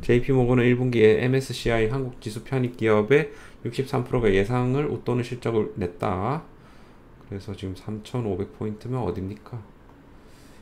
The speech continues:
어쨌든 뭐 지디피 성장률도 높게 잡고, 어, 일단은 충분히 정고점은 지금 치고 올라갈 수 있을 것으로 보여지고,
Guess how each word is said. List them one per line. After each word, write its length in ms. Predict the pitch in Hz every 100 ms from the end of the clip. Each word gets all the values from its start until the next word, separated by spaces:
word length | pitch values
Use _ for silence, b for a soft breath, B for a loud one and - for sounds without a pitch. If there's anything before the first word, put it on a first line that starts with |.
| B -
어쨌든 340 | - 117 110
뭐 240 | 104 98 101
지디피 840 | - 117 123 - 110 104 98 98 -
성장률도 600 | 120 110 107 95 98 117
높게 280 | 104 - 92
잡고, 640 | 95 87 - - 98 - - - B B B B B - -
어, 840 | - - - - - - 131 - - -
일단은 400 | 131 127 165 170
충분히 540 | 147 175 165 165 127 104
정고점은 920 | 117 127 131 104 - 120 117 107 92
지금 580 | - 101 104 95 87 - - - - -
치고 280 | - - 131 -
올라갈 380 | 147 156 131 135
수 160 | -
있을 220 | 110 - -
것으로 340 | 127 127 110
보여지고, 580 | 101 101 - 90 107